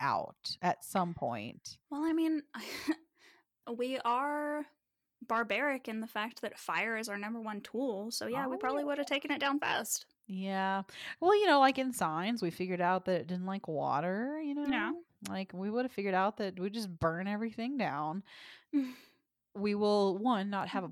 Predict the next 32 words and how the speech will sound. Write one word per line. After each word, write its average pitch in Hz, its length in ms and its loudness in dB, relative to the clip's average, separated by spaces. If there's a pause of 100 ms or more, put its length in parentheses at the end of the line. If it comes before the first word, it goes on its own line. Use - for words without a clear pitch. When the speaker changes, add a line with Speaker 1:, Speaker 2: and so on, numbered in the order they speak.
Speaker 2:
Burn 208 180 2
it 214 100 0
Speaker 1:
planet - 20 0
Speaker 2:
down 175 360 4
to 135 120 2
the 196 60 0
Speaker 1:
left, - 40 -6 (320)
but 165 200 0
Speaker 2:
ground. 214 200 -8
Speaker 1:
burn 165 120 -4
it 165 140 -4
down 170 400 -6
to - 80 -12
the 170 80 -2
ground. 175 540 4
<laughs> 247 40 10
Yeah. 254 540 12 (360)
Speaker 2:
<laughs> - 320 -4
Speaker 1:
Um, 185 360 0
but 262 220 6
there 233 160 6
will 214 120 4
be 233 140 2
no 220 180 -2
thing 233 440 -2 (380)
to 170 220 0
kill 196 240 2
Speaker 2:
Mm-hmm. 269 180 4
Speaker 1:
us. 339 40 2 (360)
So, 175 680 -2 (1160)
uh, 170 360 0
but, 233 840 6